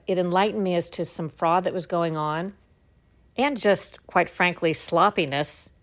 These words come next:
after the nine eleven disasters, when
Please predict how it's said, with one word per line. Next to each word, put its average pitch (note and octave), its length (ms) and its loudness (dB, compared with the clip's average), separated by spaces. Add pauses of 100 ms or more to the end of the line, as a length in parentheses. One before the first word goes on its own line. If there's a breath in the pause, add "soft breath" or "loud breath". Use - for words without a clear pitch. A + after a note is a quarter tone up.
(500 soft breath)
after E3 680 0
the E3 160 -4
nine D#3+ 420 0
eleven D#3+ 400 0
disasters, D3+ 720 -6
when D3 220 -8